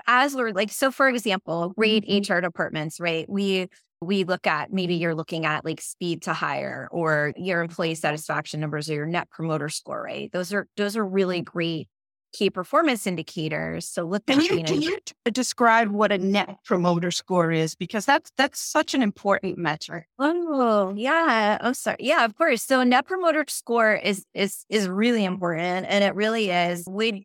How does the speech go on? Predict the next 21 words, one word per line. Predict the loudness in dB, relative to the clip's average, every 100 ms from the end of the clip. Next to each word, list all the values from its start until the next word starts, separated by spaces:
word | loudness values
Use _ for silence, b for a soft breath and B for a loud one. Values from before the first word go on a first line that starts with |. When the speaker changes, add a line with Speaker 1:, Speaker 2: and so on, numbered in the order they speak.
| -6
Speaker 1:
this, | 0 0 -2 -12 -8
would | -2 -2
this | -2
company | -2 -4 -4 -8 -8
be | -4 -2 0 0
recommended | -2 -4 -2 -2 -2
as | -2 -4
a, | -6
as | -6 -4
a | -4
best | -6 -8
place | -12 -14 -12
to | -14
work? | -14 -16 -18 -20 _ _ _ 0
And | 2 4
would, | 2
would, | 0 0 -2 _ _
would | -2 2
you | 2
recommend | 2 2 2 -2 -2 -2 -4 -6
this | -2 -2 -2 -6